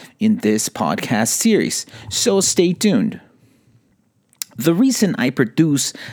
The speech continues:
this podcast in contrast of making a video is that most bakers I know really don't have time to read, uh, and research hundreds of videos on YouTube.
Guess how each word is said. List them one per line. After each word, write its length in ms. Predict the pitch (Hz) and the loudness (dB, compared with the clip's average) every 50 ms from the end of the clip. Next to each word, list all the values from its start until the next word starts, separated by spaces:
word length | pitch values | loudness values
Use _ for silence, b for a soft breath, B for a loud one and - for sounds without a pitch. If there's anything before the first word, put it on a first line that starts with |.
| B - | B -4
this 360 | 117 135 160 170 165 - - | -2 0 2 2 0 -2 -4
podcast 640 | - - 127 117 120 117 - 139 117 117 - - 104 | -4 -2 0 0 0 0 0 0 0 0 -2 -2 -4
in 100 | 95 90 | -4 -4
contrast 680 | - - - 139 135 143 135 - - 127 135 - - | -4 -2 0 0 0 0 -2 -2 -2 -2 -2 -2 -6
of 140 | 101 - 104 | -6 -4 -2
making 260 | 104 104 - 98 95 | -2 0 0 -2 -2
a 40 | 87 | -2
video 360 | 85 98 101 107 107 107 104 B B B B B B B B _ | -2 -2 0 0 0 -2 -4 B B B B B B B B _
is 240 | 190 190 180 123 120 | -2 0 0 0 0
that 260 | 147 143 98 - B B B B B B _ | 0 0 -2 -2 B B B B B B _
most 640 | 151 156 170 190 208 214 208 - - - - 113 - | 0 2 4 4 4 4 2 0 -2 -6 -6 -2 0
bakers 500 | 165 180 180 - 170 160 147 143 - - - | 0 0 2 2 0 0 0 -2 -4 -6 -4
I 180 | 139 135 135 | -2 -2 0
know 520 | 139 143 147 151 151 131 110 107 123 127 B B B B B - | 0 0 0 2 2 2 2 2 0 -2 B B B B B -6
really 480 | 110 127 170 185 180 196 190 165 151 | -2 0 2 2 2 2 0 0 -2
don't 420 | - - 110 110 143 156 160 - - | -6 -6 -2 0 0 0 0 -2 -6
have 400 | - - 147 147 - - - _ | -8 -6 -6 -6 -6 -6 -8 _
time 640 | - - - 196 196 202 196 196 190 160 123 120 117 | -10 -6 -2 -2 0 2 2 2 2 2 2 2 0
to 180 | - - 117 | 0 -2 -2
read, 340 | 107 127 135 123 113 104 110 - - _ - | -2 -2 -2 -4 -4 -8 -10 -16 -12 _ -4
uh, 300 | 113 110 107 104 101 - - 135 | -4 -2 -2 -2 -4 -6 -2 0
and 200 | 127 110 107 98 | 2 2 2 0
research 600 | 143 170 - - - - 85 92 - - - - B B B B B B B | 0 -2 -2 -2 -2 -2 -4 -4 -4 -6 -8 -8 B B B B B B B
hundreds 460 | - - 127 117 104 101 95 82 - | -4 0 0 2 2 0 -2 -2 -2
of 100 | 104 98 | -2 -4
videos 540 | 92 95 - 123 117 113 104 107 101 95 - | -2 0 0 2 2 2 2 2 0 -2 -2
on 220 | 95 107 104 113 139 | -2 0 0 0 2
YouTube. 540 | 165 170 - - - 98 60 - - - | 0 0 -2 -2 -2 -2 -2 -4 -8 -16